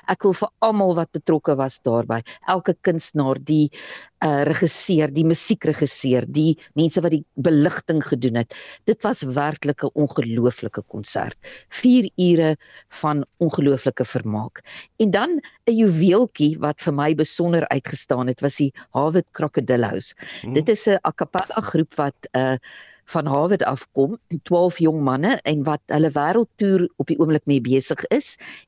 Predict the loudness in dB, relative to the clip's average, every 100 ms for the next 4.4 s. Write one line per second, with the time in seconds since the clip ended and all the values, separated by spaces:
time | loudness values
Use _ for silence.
0 | -2 0 0 0 0 2 2 2 2 2
1 | 0 -2 -2 -2 -2 -2 -2 0 0 -2
2 | -4 -6 -12 _ -20 -4 -2 -2 -2 0
3 | 0 -2 -4 -2 -4 -4 -2 -2 -2 -6
4 | -4 -4 -4